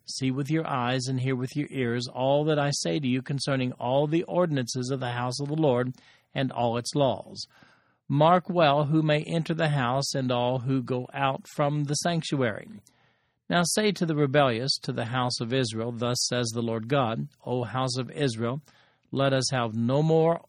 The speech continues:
of all your abominations. When you brought in foreigners, uncircumcised in heart and uncircumcised in flesh,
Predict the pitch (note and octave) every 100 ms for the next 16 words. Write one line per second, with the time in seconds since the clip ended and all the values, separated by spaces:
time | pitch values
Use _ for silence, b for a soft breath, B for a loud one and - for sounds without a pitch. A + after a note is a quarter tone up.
0 | - A#2 A2 B2+ C3+ C#3+ D3+ D3 C#3 C3+
1 | C#3+ C#3 C3 A#2 - - - - b b
2 | b b b - B2 C#3 D#3+ E3 E3+ E3
3 | E3 D3+ - E3+ E3 E3 E3 D3+ - D3+
4 | D#3 - D#3 D3 D3+ - D3 D3 D3+ C#3
5 | C3+ A#2+ C#3 D3 C#3 A#2 B2 C#3 C3 D3
6 | C#3 C#3 - C3+ C3+ C3 C3 B2+ C#3 C3